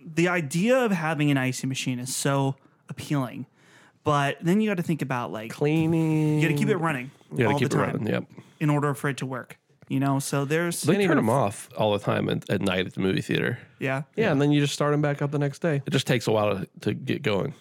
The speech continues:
Speaker 2: And if you have enough alcohol in there, you don't have to worry about germs.
Speaker 3: Yeah, but then it's melty.
Speaker 2: It's foolproof.
Speaker 1: I got a problem.
Speaker 2: Lick.
Speaker 1: I feel like most of the time when I go to Sheetz,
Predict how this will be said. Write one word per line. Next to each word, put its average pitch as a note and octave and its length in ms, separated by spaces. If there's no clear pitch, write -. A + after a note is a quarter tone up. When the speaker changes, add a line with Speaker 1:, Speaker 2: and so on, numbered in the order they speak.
Speaker 2:
And D3+ 80
if E3 100
you G3 80
have F3+ 120
enough D#3+ 180
alcohol D#3+ 480
in F3+ 100
there, F#3+ 140
you F3 120
don't D3+ 180
have D3+ 120
to D3+ 60
worry D3 120
about C#3 220
germs. E3 480
Speaker 3:
Yeah, D3+ 120
but A2+ 120
then B2 120
it's - 320
melty. G#2+ 440
Speaker 2:
It's C#3+ 140
foolproof. C#3+ 600
Speaker 1:
I - 60
got F#3+ 80
a - 40
problem. B2+ 420
Speaker 2:
Lick. C3 340
Speaker 1:
I C#3+ 100
feel F#3+ 200
like G3 280
most C#3 280
of - 40
the D#3 140
time D3 220
when C#3 80
I C3 80
go C3 100
to B2 60
Sheetz, - 540